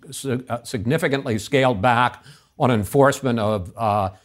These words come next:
unaccompanied minors coming across the border. He has now ended the Remain in Mexico policy, in which asylum seekers had to wait for their asylum,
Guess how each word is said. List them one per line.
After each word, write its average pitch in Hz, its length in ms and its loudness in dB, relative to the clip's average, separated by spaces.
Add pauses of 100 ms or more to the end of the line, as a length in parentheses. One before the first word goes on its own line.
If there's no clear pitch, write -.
(200)
unaccompanied 139 640 0
minors 120 400 0
coming 113 300 -2
across 104 360 -4
the 107 60 -8
border. 156 400 4
He 120 120 -2
has 101 140 -4
now 104 260 -4
ended 135 560 0 (280)
the 123 100 -2
Remain 117 540 2
in 95 120 -2
Mexico 139 400 0
policy, 131 460 -2
in 107 80 -2
which 107 160 -6
asylum 120 420 0
seekers 117 320 -6
had 107 140 -4
to 92 60 -10
wait 123 420 0 (260)
for 139 100 -4
their 113 180 2
asylum, 113 720 0